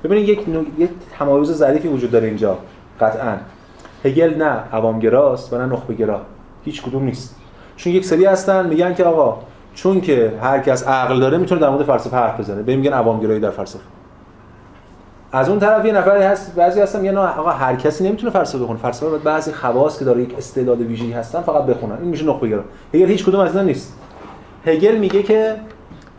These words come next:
هر کسی نمی‌تونه در مورد فلسفه حرف بزنه. به خاطر که، یا بگم یه سطح دیگه.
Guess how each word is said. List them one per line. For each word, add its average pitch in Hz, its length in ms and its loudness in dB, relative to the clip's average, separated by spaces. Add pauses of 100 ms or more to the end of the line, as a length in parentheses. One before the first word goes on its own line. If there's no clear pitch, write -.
(400)
هر 151 220 0
کسی 196 320 0
نمی‌تونه 220 340 2
در 165 140 4
مورد 139 180 2
فلسفه 131 340 0
حرف 123 220 -2
بزنه. 107 260 -2 (880)
به 131 60 -4
خاطر 139 240 0
که، 185 140 -4 (840)
یا 147 120 2
بگم 156 160 4
یه 147 200 2
سطح 135 480 -4
دیگه. 113 220 -4